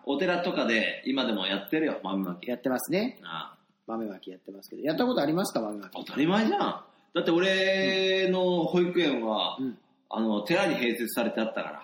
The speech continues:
Speaker 1: あ、そうなんですか？
Speaker 2: そう、あの、園長が主体となって、
Speaker 1: <laughs>
Speaker 2: えー、まあ、寺に、だから寺で、寺の外じゃなくて、
Speaker 1: はい。
Speaker 2: 寺の中で、
Speaker 1: はい。
Speaker 2: 園児たちが豆まくんだよ。
Speaker 1: へー。
Speaker 2: そう。だから、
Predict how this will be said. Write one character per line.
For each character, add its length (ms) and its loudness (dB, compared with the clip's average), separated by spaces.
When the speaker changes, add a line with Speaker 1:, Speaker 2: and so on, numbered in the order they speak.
Speaker 1:
あ、 140 4
そ 100 2
う 40 0
な 60 0
ん 20 -4
で 40 -4
す 120 -8
か？ 140 -20
Speaker 2:
そ 120 -2
う、 140 -2
あ 80 0
の、 220 0
園 180 0
長 300 2
が 160 2
主 200 -2
体 240 2
と 100 -2
な 120 -2
っ 140 -14
て、 420 0
Speaker 1:
<laughs> 180 -8
Speaker 2:
え 840 0
ー、 20 -4
ま 380 -2
あ、 140 -16
寺 320 4
に、 200 0
だ 100 2
か 60 4
ら 80 2
寺 260 4
で、 300 2
寺 240 2
の 360 0
外 240 2
じ 60 4
ゃ 40 0
な 60 -2
く 40 -4
て、 100 2
Speaker 1:
は 40 -2
い。 40 -6
Speaker 2:
寺 180 2
の 100 2
中 240 2
で、 340 0
Speaker 1:
は 300 0
い。 200 -10
Speaker 2:
園 180 4
児 100 2
た 100 2
ち 120 -4
が 280 0
豆 240 2
ま 160 2
く 100 -2
ん 60 -4
だ 220 -6
よ。 60 2
Speaker 1:
へ 600 0
ー。 100 -6
Speaker 2:
そ 440 -6
う。 40 -2
だ 80 4
か 60 2
ら、 460 0